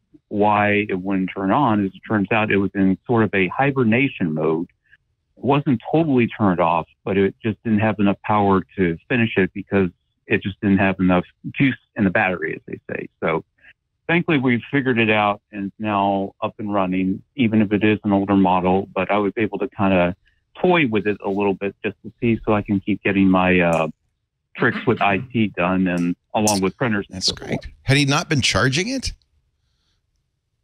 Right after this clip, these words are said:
Speaker 1: Uh, not really. <laughs>
Speaker 2: I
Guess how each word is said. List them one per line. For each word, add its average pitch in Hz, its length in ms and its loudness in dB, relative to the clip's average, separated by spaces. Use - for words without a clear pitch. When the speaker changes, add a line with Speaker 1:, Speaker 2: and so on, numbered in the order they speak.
Speaker 1:
Uh, 135 120 0
not 131 320 2
really. 135 460 2
<laughs> - 60 -16
Speaker 2:
I - 720 -2